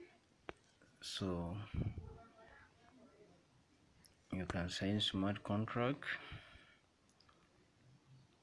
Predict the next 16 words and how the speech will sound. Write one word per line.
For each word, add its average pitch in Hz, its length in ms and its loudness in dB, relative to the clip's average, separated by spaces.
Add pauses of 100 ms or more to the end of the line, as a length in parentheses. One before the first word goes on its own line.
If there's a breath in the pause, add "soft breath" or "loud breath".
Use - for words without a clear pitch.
You 92 120 -4
can 90 260 0
get 104 160 6
a 98 120 4
lot 95 240 0
of 90 200 -2
gram 92 440 0
by 87 380 2 (420)
signing 98 540 2
smart 90 440 -4
contract, - 680 -2 (840 loud breath)
and 98 220 2
then 95 260 4
it - 280 -4
will 87 280 4
take 95 420 0